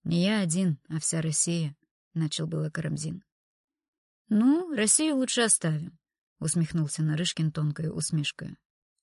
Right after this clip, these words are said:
Давеча, во время панихиды, на Дворцовой площади расшалились извозчики.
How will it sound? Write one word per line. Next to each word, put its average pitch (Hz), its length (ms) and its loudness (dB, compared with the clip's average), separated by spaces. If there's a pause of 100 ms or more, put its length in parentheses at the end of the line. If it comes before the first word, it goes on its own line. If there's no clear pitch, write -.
(340)
Давеча, 202 600 2
во 196 120 2
время 214 300 2
панихиды, 208 680 -2 (360)
на 180 120 2
Дворцовой 220 520 2
площади 247 480 0
расшалились 226 720 0
извозчики. 170 720 -4